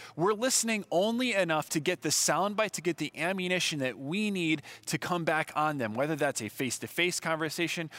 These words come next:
over the internet, over the telephone. We listen just enough to push back on them. What if instead love said, "Actually, what if it looks like you listen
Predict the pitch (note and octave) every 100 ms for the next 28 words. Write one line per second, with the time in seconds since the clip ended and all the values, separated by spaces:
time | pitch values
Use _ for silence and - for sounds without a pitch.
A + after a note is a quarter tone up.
0 | - - D3+ C#3 A#2+ A#2+ D3+ F3 F3 D#3
1 | C#3+ C3 C3 - D3 - E3 D#3+ F3 G#3+
2 | B3 - F3 C3+ G3+ - F3+ F3 - -
3 | - - C#3+ - F3 - - C3+ C3+ -
4 | - B2+ B2 G#2+ G#2 G2+ - - - -
5 | D#3 C4+ C#4 - E3+ G3 - - D#3 A#2+
6 | A#2+ - - C3 E3 G3+ - - D#3+ -
7 | G#3+ - G#3 G3+ C#3+ F3 C4 - A3+ C#3+
8 | E3 - F#3 D#3 D3+ D3+ C3+ E3 F3 -
9 | C3+ A2 A2